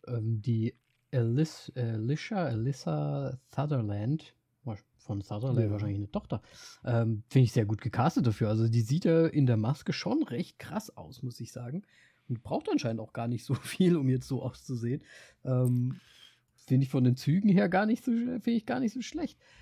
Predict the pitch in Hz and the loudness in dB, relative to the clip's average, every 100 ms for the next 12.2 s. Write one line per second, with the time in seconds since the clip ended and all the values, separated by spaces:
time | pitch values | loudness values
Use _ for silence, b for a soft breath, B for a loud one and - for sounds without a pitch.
0 | b - 135 139 139 139 - _ _ - | b -4 -2 -2 -2 -4 -10 _ _ -4
1 | 139 139 185 320 233 - 202 185 165 - | 0 4 4 4 0 -2 -4 -4 -4 -6
2 | 285 240 151 123 123 - 220 - 147 127 | -4 -2 0 0 0 0 -2 -2 -2 0
3 | 117 110 - - 123 - 135 _ _ - | 0 -4 -10 -8 -6 -4 -6 _ _ -18
4 | 117 - 139 156 127 139 147 127 123 165 | -16 -14 -8 -6 -6 -4 -2 -2 -2 -4
5 | 147 131 131 131 b b b b b - | -2 0 -2 -4 b b b b b -6
6 | 120 113 113 120 107 - 190 - 113 104 | -2 0 0 -2 -4 -4 -4 -2 -2 -4
7 | _ _ _ _ _ _ _ _ _ 123 | _ _ _ _ _ _ _ _ _ -6
8 | 110 104 104 104 101 _ _ _ _ _ | -4 -4 -4 -6 -8 _ _ _ _ _
9 | _ _ _ _ _ - 117 113 135 127 | _ _ _ _ _ -4 -2 0 6 6
10 | 120 127 151 117 117 110 113 123 139 127 | 10 10 12 10 8 6 6 8 10 12
11 | 113 117 170 139 104 b b b 127 113 | 10 8 8 6 4 b b b -2 -2
12 | 98 110 | -2 -6